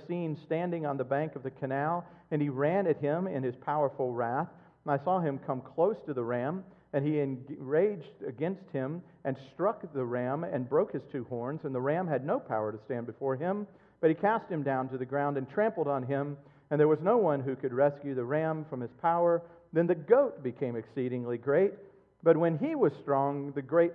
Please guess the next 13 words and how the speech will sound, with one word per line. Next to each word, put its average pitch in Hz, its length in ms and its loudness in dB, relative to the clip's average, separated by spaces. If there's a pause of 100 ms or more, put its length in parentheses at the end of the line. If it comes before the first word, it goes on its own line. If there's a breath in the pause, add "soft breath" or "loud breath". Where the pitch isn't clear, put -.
(120)
horn 226 320 2
was 156 140 0
broken, 156 560 2 (340 soft breath)
and 160 140 4
instead 180 500 6
of 156 140 6
it 156 280 6
there 143 140 4
came 160 380 -2
up 151 360 2
four 180 240 6
conspicuous 156 880 2 (120)
horns 143 400 -2